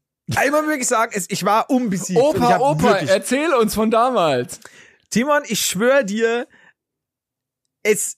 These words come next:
Speaker 1: du, du kennst ja dieses ganze Farbe des Geldes vielleicht mit Tom Cruise, Paul Newman, in, in, wurde auch in zahlreichen anderen, äh, bei Prince of Bel-Air und so gezeigt, dieses klassische,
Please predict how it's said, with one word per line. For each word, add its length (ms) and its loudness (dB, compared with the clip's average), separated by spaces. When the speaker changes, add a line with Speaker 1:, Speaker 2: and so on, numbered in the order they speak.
Speaker 1:
du, 140 -8
du 160 -6
kennst 240 0
ja 40 -4
dieses 200 -4
ganze 260 -2
Farbe 240 0
des 160 -6
Geldes 280 0
vielleicht 240 -4
mit 120 -8
Tom 160 -2
Cruise, 240 -8
Paul 180 0
Newman, 360 -2
in, 140 -6
in, 300 -8
wurde 140 4
auch 80 -2
in 100 -4
zahlreichen 440 2
anderen, 280 -2
äh, 360 4
bei 120 2
Prince 400 -4
of 100 -6
Bel-Air 280 2
und 80 -2
so 100 -6
gezeigt, 420 -2
dieses 200 -10
klassische, 640 0